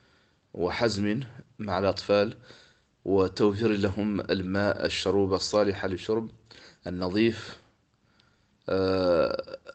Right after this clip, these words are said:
البعيد عن تلك المصادر غير النظيفة، وتوخي الحذر التام في هذا الشأن.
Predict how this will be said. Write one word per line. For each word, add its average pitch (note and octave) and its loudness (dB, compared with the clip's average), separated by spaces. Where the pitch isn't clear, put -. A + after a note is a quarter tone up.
البعيد G2+ -2
عن F#2+ -2
تلك - -4
المصادر F#2+ 2
غير G2+ 2
النظيفة، G2+ -6
وتوخي F#2+ 2
الحذر G2+ 2
التام F#2+ 0
في F#2 -4
هذا F#2 0
الشأن. G2 -4